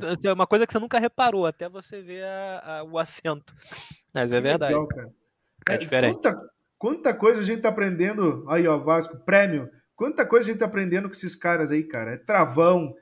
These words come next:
Speaker 2: é paragem, é, é malta, é, que mais, Pedrão? É grelha. Tu, cara, é muita coisa que a gente tinha até que usar. Eu
Speaker 1: Plutão.
Speaker 2: tinha que
Speaker 1: Plutão não,
Speaker 2: Hã?
Speaker 1: é putão. Putão,
Speaker 2: Puto.
Speaker 1: né?
Speaker 2: Puto.
Speaker 1: Putão.
Speaker 2: Bicho de
Speaker 1: É o,
Speaker 2: puto.
Speaker 1: é o pelotão, né? O putão ali no,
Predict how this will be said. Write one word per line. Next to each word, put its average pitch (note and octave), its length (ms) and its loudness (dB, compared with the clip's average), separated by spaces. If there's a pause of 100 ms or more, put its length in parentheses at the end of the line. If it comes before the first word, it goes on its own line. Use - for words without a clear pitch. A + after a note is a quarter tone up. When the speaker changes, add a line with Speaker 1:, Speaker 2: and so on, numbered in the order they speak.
(140)
Speaker 2:
é D#3+ 80 -2
paragem, D#3 920 2 (440)
é, D3+ 1080 -2 (320)
é D3+ 120 -4
malta, E3+ 800 6
é, E3+ 140 0
que E3+ 100 -10
mais, A#3+ 240 0
Pedrão? D#3+ 480 -2
É D#3+ 400 -2
grelha. F#3+ 500 2
Tu, - 220 -12
cara, B3 260 4
é E3 160 2
muita B3+ 380 -4
coisa A3+ 240 2
que A#3 80 -2
a - 20 0
gente G#3+ 200 -4
tinha A#3 120 -4
até A3+ 140 -2
que A3+ 140 -2
usar. A3 180 2
Eu B3 60 4
Speaker 1:
Plutão. D4 220 4
Speaker 2:
tinha D#3 100 -4
que C#4 240 -6 (280)
Speaker 1:
Plutão E3+ 360 6
não, E3+ 80 8
Speaker 2:
Hã? D3 80 10
Speaker 1:
é - 40 6
putão. B2+ 600 -8 (340)
Putão, D3+ 380 0
Speaker 2:
Puto. C#3 140 -4
Speaker 1:
né? A#2 60 -10 (640)
Speaker 2:
Puto. E3 140 2 (140)
Speaker 1:
Putão. C#3 300 2
Speaker 2:
Bicho - 240 -8
de - 200 -8
Speaker 1:
É C3 100 4
o, C#3+ 140 4
Speaker 2:
puto. - 140 -6
Speaker 1:
é D#3 80 4
o E3 260 2
pelotão, F#3+ 580 4
né? A#2+ 100 -6
O B2 120 -4
putão D3+ 520 -4
ali A#2 160 -8
no, A2+ 260 -16